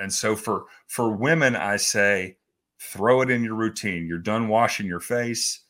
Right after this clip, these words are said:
just a little, you know, uh, little goes a really long way. You know, there's no water. It's a full fat product. For men, uh, and, and this is actually another surprise. I, I've, I've, we have about forty percent of our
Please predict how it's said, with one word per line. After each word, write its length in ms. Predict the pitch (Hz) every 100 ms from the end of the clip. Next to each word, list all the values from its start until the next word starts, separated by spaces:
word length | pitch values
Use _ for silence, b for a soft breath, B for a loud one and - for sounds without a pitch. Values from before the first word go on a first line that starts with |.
| _
just 200 | - -
a 60 | 90
little, 580 | 87 110 123 120 113 - -
you 140 | 107
know, 340 | 87 85 82 -
uh, 280 | 90 82 82 -
little 300 | 107 156 160
goes 200 | 151 123
a 60 |
really 240 | 113 127 123
long 260 | 120 113
way. 200 | 113 90
You 60 | 80
know, 100 | 80
there's 200 | 85 95
no 120 | 110
water. 360 | 110 104 104 101
It's 140 | 85
a 60 | 82
full 220 | 110 101
fat 300 | 95 85 -
product. 340 | 110 87 - B B B
For 180 | - 120
men, 640 | 113 156 233 127 101 117 120 _ _ - -
uh, 240 | 98 98 -
and, 140 | 117
and 140 | 120 123
this 160 | 156
is 80 | 160
actually 440 | 113 113 - 110 107
another 280 | 113 147
surprise. 480 | 127 - - 98 101
I, 260 | 95 - 101
I've, 80 | 101 -
I've, 200 | 107 - -
we 160 | 123 170
have 180 | 185
about 340 | 180 185 180 160
forty 320 | - 123 147
percent 420 | 135 127 - 151
of 80 | 127
our 180 | 95